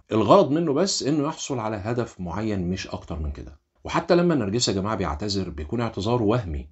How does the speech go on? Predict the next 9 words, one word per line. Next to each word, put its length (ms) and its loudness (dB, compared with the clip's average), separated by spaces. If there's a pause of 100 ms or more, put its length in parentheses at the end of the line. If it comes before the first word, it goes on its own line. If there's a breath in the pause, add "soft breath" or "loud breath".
وغير 240 0
حقيقي 520 -8 (200)
وبيأديه 560 4
بغير 260 2
اقتناع، 600 -6
وبيعتبر 640 2
النرجسي 600 -2
الاعتذار 520 0
ده 340 -2